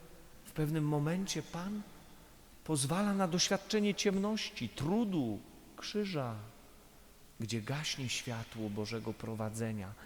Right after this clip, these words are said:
Tak się człowiekowi wydaje, że Bóg mnie opuścił, Bóg mnie już nie kocha, Bóg mi już nie pomaga, bo już nie czuje. Otóż,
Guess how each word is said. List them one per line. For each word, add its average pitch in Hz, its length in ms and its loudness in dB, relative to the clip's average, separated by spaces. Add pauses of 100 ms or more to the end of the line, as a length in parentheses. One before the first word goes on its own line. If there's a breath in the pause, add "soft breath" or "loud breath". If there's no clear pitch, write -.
(180 loud breath)
Tak - 200 2
się 220 120 8
człowiekowi 202 600 10
wydaje, 202 500 10
że 151 140 6
Bóg 175 220 4
mnie 190 200 8
opuścił, 190 560 4 (300 loud breath)
Bóg 190 220 8
mnie 196 160 8
już 196 220 8
nie 196 120 4
kocha, 196 340 6
Bóg 175 180 4
mi 185 140 6
już 190 180 6
nie 196 100 6
pomaga, 202 500 10
bo 180 180 10
już 226 300 10
nie 240 140 10
czuje. 165 580 12 (1700)
Otóż, 117 420 -2